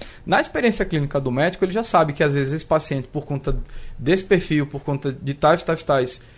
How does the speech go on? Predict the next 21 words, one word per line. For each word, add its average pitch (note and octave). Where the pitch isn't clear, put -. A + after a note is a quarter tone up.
é, B2+
questões D#3+
avaliadas, D3+
não F3+
vai F#3
dar F3
conta D3
sozinha C3+
com C#3
a D#3
mudança C#3
do C#3+
estilo C#3+
de C#3+
vida. A#2+
Então A#2
tem C3
que -
usar C3
o C#3
medicamento. B2